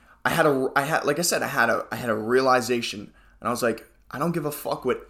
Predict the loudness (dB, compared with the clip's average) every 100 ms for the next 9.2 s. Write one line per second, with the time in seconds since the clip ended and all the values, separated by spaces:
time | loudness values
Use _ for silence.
0 | -8 -4 -2 -2 0 2 2 0 -2 2
1 | 2 2 -4 -8 -10 -16 _ _ _ _
2 | _ _ _ _ _ _ 0 2 2 0
3 | -2 -2 -2 0 -2 -2 0 0 0 -2
4 | -4 -4 -2 -4 -4 -4 -2 -2 -4 -4
5 | -4 0 0 0 -6 _ _ _ -6 -4
6 | -2 -2 -2 -2 -4 -4 -4 -4 -6 -10
7 | -12 -12 -14 -18 -20 _ -4 6 6 6
8 | 0 0 0 2 0 0 -6 -4 -2 -2
9 | -4